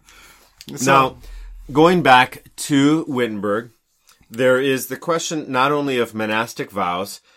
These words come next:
Speaker 2: and whether monks should marry or not, but now the question is also coming up about communion. Uh, communion is a major issue that Luther had to address. And the real theological change,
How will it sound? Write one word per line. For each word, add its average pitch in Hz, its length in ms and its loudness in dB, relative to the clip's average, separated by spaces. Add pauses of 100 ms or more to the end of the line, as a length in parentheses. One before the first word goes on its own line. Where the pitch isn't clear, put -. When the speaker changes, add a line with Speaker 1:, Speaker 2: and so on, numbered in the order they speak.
(180)
Speaker 2:
and 98 480 -8 (300)
whether 104 560 -4
monks 113 480 -8
should 113 240 -10
marry 90 360 -6
or 85 120 -8
not, 82 360 -10 (260)
but 110 300 -6
now 117 320 0
the 123 100 -8
question 107 480 -8
is 101 160 -12
also 131 320 -6
coming 104 320 -10
up 87 260 -10
about 98 360 -8
communion. 101 540 -8 (680)
Uh, 92 180 -10
communion 135 460 -4
is 110 180 -6
a 104 60 -6
major 113 440 -4
issue 101 280 -8
that 98 160 -6
Luther 101 360 -6
had 95 280 -6
to 92 160 -8
address. 76 500 -12 (460)
And 98 160 -6
the 101 80 -2
real 143 260 2
theological 127 680 -2
change, 101 800 -8